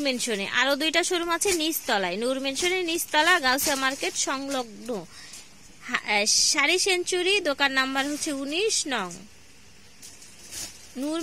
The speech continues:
মেনশন শপিং কমপ্লেক্স নিচতলা। আর একটা হচ্ছে পুনব শাড়ি,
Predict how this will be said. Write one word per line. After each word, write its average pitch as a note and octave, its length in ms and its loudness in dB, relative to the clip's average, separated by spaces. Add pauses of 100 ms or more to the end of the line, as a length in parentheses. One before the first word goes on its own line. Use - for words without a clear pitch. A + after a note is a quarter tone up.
মেনশন E4+ 400 -2
শপিং D4 380 0
কমপ্লেক্স F4 400 -4
নিচতলা। A3 540 -4 (420)
আর G#3+ 160 2
একটা C4 140 -2
হচ্ছে D#4 160 -2 (100)
পুনব E4+ 260 -4 (140)
শাড়ি, F4+ 240 4